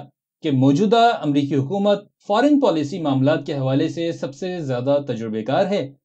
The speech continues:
लेकिन इनकी जानिब से सुस्ती दिखाई गई और हजारों फलस्तीनियों ने अमेरिका की इस सुस्ती की कीमत चुकाई है। इसी प्रोग्राम में अमेरिका ताल्लुकात के हवाले से अहम गुफ्तगू की गई। इंटरव्यूअर की जानिब से सवाल किया गया कि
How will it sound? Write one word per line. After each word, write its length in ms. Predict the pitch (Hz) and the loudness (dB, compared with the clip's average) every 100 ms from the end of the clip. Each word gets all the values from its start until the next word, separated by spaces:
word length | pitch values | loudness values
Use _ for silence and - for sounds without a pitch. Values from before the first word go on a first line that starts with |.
| _ _ - | _ _ -2
लेकिन 300 | 214 285 247 233 | 2 4 2 6
इनकी 300 | 277 285 233 | 6 6 4
जानिब 300 | 165 147 139 | 4 0 -2
से 180 | 196 190 | -2 -2
सुस्ती 340 | 165 135 165 | -4 -4 -2
दिखाई 380 | 131 131 175 185 | 0 0 -2 -4
गई 240 | 180 190 143 - _ _ | -4 -6 -8 -14 _ _
और 120 | 226 190 131 | -4 -4 -4
हजारों 520 | 143 143 175 208 226 | -6 0 2 4 4
फलस्तीनियों 640 | 220 156 139 139 185 220 214 | 2 -2 -2 -4 -2 -2 -2
ने 160 | 170 180 | -4 -6
अमेरिका 480 | 190 139 135 135 151 | -4 0 2 2 0
की 220 | 143 160 180 - | -4 -6 -12 -4
इस 240 | 247 220 - | -4 -4 -6
सुस्ती 320 | 143 147 135 | -6 -2 -2
की 160 | 160 151 | -4 -6
कीमत 300 | 135 131 131 | -4 -4 -4
चुकाई 340 | - 110 104 | -8 -8 -8
है। 200 | 110 95 - _ _ - | -8 -10 -14 _ _ -6
इसी 300 | 214 294 285 277 | 0 4 4 4
प्रोग्राम 480 | 180 143 147 202 196 | -2 -2 -2 0 -2
में 260 | 175 190 | -2 -4
अमेरिका 440 | 180 151 156 147 175 | -2 -2 -2 -2 -2
ताल्लुकात 520 | 151 139 135 156 143 | 2 0 0 -2 -4
के 60 | 165 | -6
हवाले 320 | 131 139 151 | -2 0 -2
से 180 | 143 170 | -2 -2
अहम 360 | 170 143 165 175 | -2 -6 -10 -6
गुफ्तगू 400 | 151 139 156 160 | -6 -4 -2 -2
की 180 | 143 208 | -2 -2
गई। 160 | 185 139 139 _ _ _ _ 208 | 0 -2 -4 _ _ _ _ -4
इंटरव्यूअर 600 | 226 247 226 220 226 220 | 2 4 4 6 6 4
की 140 | 226 | 0
जानिब 280 | 160 156 196 | -2 -2 -4
से 200 | - 190 | -4 -4
सवाल 340 | 185 143 127 123 | -4 -4 -2 -4
किया 220 | 160 180 | -4 -4
गया 260 | 165 156 156 | -2 -2 -2
कि 140 | 202 | -2